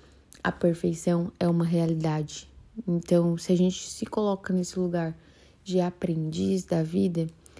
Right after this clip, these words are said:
de fato a gente se permite não somente aprender, mas inclusive errar.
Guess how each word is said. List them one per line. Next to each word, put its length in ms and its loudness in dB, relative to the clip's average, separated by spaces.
de 140 -4
fato 300 -2
a 20 2
gente 200 0
se 140 -4
permite 760 0
não 200 2
somente 460 2
aprender, 580 2
mas 280 0
inclusive 640 0
errar. 360 -4